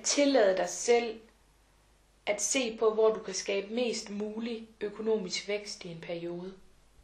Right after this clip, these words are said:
Fordi, øhm, vi kan godt kigge ind i livsmissionen hele tiden, og jeg tror faktisk, du har rigtig fint fat i den. Det er sådan min fornemmelse.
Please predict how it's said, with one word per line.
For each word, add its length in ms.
Fordi, 440
øhm, 640
vi 80
kan 200
godt 280
kigge 320
ind 140
i 60
livsmissionen 800
hele 260
tiden, 220
og 60
jeg 80
tror 180
faktisk, 260
du 60
har 100
rigtig 280
fint 360
fat 300
i 180
den. 140
Det 60
er 40
sådan 220
min 240
fornemmelse. 640